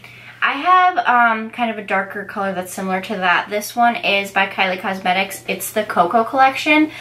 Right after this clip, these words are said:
This is the shade Gorge. And it's actually what I'm wearing on my lips right now.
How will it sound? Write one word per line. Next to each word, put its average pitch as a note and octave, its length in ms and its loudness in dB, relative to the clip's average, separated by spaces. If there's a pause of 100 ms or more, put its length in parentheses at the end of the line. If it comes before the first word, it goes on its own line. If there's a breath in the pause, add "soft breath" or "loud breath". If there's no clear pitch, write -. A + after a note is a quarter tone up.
(140 loud breath)
This A#3 200 2
is B3+ 180 -2
the A#3+ 140 2
shade G#3 600 2 (120)
Gorge. F#3+ 840 2 (460 loud breath)
And A#3+ 260 4
it's A3 160 0
actually A#3 280 0
what F#4+ 100 2
I'm D#4+ 100 2
wearing A3+ 240 2
on G#3+ 60 0
my G3+ 120 0
lips G3 240 -6
right F#3+ 180 -4
now. F#3 540 0